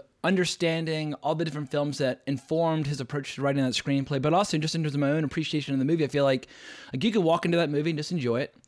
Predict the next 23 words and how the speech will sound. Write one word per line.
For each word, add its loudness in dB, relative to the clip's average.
or 4
you -2
can 2
watch 0
a -8
hundred 2
movies 0
from -2
the 0
period 0
and -2
just -2
see 4
it -2
in -2
a -2
completely -2
different 0
light. 2
And 2
I 4
was 2
just -2